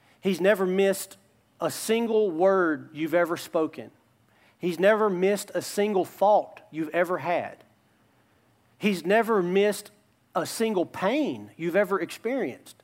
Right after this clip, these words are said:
Every detail, every bit of it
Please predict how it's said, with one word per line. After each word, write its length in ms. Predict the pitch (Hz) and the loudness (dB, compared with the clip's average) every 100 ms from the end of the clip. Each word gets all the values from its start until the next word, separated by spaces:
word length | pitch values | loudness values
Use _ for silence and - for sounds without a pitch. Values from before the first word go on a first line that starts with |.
| _ _ _ _ _ - | _ _ _ _ _ 0
Every 460 | 180 202 226 247 | 0 0 -4 -4
detail, 640 | 190 208 208 202 190 185 180 | -4 -4 -4 0 4 4 4
every 440 | 175 180 208 208 196 _ 131 | -2 -2 -6 -6 -8 _ 0
bit 200 | 196 202 | 2 4
of 180 | 170 147 | 4 2
it 160 | 156 | -4